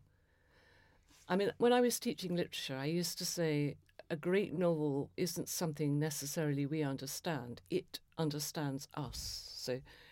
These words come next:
when you write about Anna Karenina or, uh,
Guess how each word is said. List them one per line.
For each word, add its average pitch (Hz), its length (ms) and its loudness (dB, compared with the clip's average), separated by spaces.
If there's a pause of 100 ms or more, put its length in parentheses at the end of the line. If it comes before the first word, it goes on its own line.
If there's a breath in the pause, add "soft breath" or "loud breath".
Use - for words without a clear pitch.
(100)
when 170 140 0
you 170 180 4
write 202 360 0
about - 480 -10 (680)
Anna 139 240 2
Karenina - 640 -8 (220)
or, 120 400 -4 (1600 soft breath)
uh, 131 140 -10